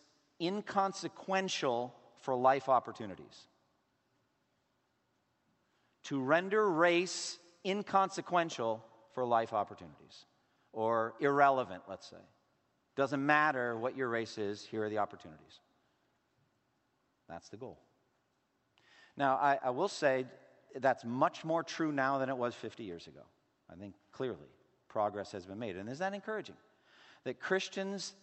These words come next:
through action, and non-Christians too, but just through common grace, whatever,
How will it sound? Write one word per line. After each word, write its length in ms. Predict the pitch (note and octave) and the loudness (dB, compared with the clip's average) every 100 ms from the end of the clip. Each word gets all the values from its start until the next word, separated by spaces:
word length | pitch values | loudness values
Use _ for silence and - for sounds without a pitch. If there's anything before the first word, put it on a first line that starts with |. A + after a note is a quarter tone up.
| - | -20
through 200 | - C#3 - | -6 -4 6
action, 680 | D#3 E3+ - F3+ F3+ F3+ - | 6 6 -2 -8 -6 -6 -6
and 380 | B2 A#2 A2+ G2 - - - | -4 -2 -4 -10 -20 -18 -2
non-Christians 640 | C3 F#3 G3 G3 G3+ F3+ | 2 2 0 -2 -4 -6
too, 180 | F3 F3 | -2 -2
but 140 | C3+ | -2
just 340 | A2+ D#3+ - - - - | -2 -2 -2 -12 -20 -20
through 220 | - D3 | -4 -2
common 320 | C3+ E3+ F3 F3+ | 2 4 4 4
grace, 300 | E3+ D#3+ D3 | 2 0 2
whatever, 260 | D3+ C#3 | 2 2